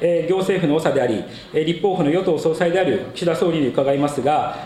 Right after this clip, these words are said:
立法府行政府の公開されている情報を学習させた対話型エーアイの開発を進め、デジタル民主主義を進化させる考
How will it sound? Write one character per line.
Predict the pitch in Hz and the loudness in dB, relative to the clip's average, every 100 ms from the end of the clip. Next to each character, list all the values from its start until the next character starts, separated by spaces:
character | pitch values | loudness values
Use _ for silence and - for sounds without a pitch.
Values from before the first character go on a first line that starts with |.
| - 139 | -10 -4
立 | 170 - | -4 0
法 | 262 226 | 0 2
府 | 196 | 0
行 | 165 196 | 0 0
政 | 202 202 | 0 -2
府 | 180 | 0
の | 139 | -2
公 | - 185 | 0 0
開 | 190 185 | 0 0
さ | 190 | 0
れ | 185 | 0
て | 185 | 0
い | |
る | 175 | 0
情 | 180 175 | 0 0
報 | 175 165 196 180 | 0 2 2 0
を | - - - | -4 -10 -6
学 | 156 160 | -2 -2
習 | - 196 | -2 -2
さ | 196 | -2
せ | 190 | -2
た | 190 | -2
対 | 180 190 | 0 0
話 | 196 | 2
型 | 190 185 151 | 0 0 0
エ | |
ー | 185 185 | 2 2
ア | |
イ | 175 | 0
の | - | 0
開 | 143 | -2
発 | 147 151 143 | -2 -2 -2
を | |
進 | 139 139 | -2 0
め、 | 160 143 - - - | 0 -2 -8 -14 -8
デ | - 185 | -2 -2
ジ | 180 | 0
タ | 226 | 0
ル | 220 | 2
民 | 220 220 | 2 2
主 | 208 | 0
主 | - | -2
義 | 202 151 | 0 2
を | 175 - - - | 2 0 -4 -8
進 | - 240 208 | -2 0 0
化 | |
さ | 170 156 | 0 0
せ | 135 | 0
る | |
考 | 131 | 2